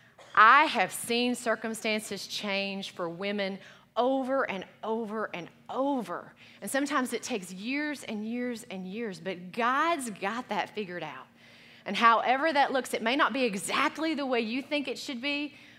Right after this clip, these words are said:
but it's the way God wants it to be. And so hang in there. S-, there's a day coming for you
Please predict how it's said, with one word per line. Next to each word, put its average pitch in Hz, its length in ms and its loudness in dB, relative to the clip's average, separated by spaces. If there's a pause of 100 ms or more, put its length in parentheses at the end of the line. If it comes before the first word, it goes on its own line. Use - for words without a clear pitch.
(140)
but 208 120 -4
it's 233 200 -2
the 240 120 -6
way 190 220 -4 (100)
God 220 380 -2
wants 190 400 -6
it - 100 -8
to 185 120 -8
be. 165 200 -6
And 156 100 -6
so 160 140 -2
hang 254 460 -2
in 220 280 -6
there. 175 320 -2 (380)
S-, - 280 -14
there's 220 320 -2 (180)
a 180 80 -2
day 185 340 -4
coming 175 640 -10 (380)
for 190 120 -6
you 151 380 -8